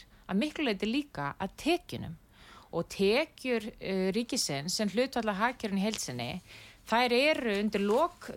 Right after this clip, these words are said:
þessa tímabils, tvö þúsund tuttugu og átta, eh, bara í, með lægra móti. Eh, og við þurfum auðvitað að spyrja okkur, hvað hefur gerst ef við, við tökum bara tímabilið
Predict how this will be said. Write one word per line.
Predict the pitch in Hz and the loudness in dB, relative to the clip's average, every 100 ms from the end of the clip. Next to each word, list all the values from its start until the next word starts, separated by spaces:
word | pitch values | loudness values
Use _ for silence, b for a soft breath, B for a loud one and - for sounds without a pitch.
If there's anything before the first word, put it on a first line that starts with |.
| - | -2
þessa | 269 269 240 220 214 214 - | -2 0 0 2 4 2 -2
tímabils, | - 294 285 160 131 302 302 | -4 0 0 0 -2 -2 -6
tvö | - 214 | -2 -2
þúsund | 185 | 0
tuttugu | - 202 196 165 | -4 -4 -2 -4
og | |
átta, | - - 131 165 B B B B | -4 -4 -4 -4 B B B B
eh, | - 185 | -4 -2
bara | 175 214 214 | 0 0 0
í, | - 277 294 - | 0 -2 -2 -2
með | 233 269 | -2 2
lægra | 285 403 330 277 | 2 2 0 2
móti. | 349 349 - - - B B B B | 0 0 -8 -16 -18 B B B B
Eh, | 190 185 - | -2 -2 0
og | 196 208 | -2 2
við | 233 277 | 2 2
þurfum | 320 320 294 | 0 0 -2
auðvitað | 262 | -2
að | - | -4
spyrja | - 294 156 | -2 0 -2
okkur, | - 107 - | -4 -10 -4
hvað | 262 277 | 0 0
hefur | 302 - | 0 -2
gerst | 311 349 - - - - - - | -2 0 -2 -4 -8 -18 -14 -4
ef | 240 | -2
við, | 262 269 262 254 - 202 240 | 2 2 2 0 -4 -4 -2
við | 254 - | -4 -2
tökum | 269 269 262 | -2 -2 -2
bara | 254 247 | -2 -2
tímabilið | - 285 254 247 233 | -2 -2 0 0 0